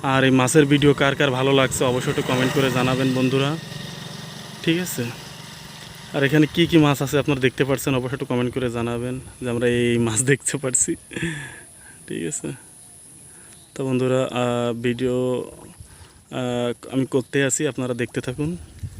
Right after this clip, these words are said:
বন্ধুরা, আজকের পরিবেশটা অনেক সুন্দর, আকাশটাও পরিষ্কার আছে, দেখেন খুব পরিষ্কার। আর ওয়েদারটা অনেক সুন্দর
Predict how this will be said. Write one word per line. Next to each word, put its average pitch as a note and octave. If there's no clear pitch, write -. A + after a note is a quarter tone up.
বন্ধুরা, D#3
আজকের C#3+
পরিবেশটা D3+
অনেক C#3
সুন্দর, A#2+
আকাশটাও D#3+
পরিষ্কার D#3+
আছে, C#3+
দেখেন F3+
খুব D4
পরিষ্কার। C#3+
আর B2
ওয়েদারটা E3+
অনেক E3
সুন্দর D3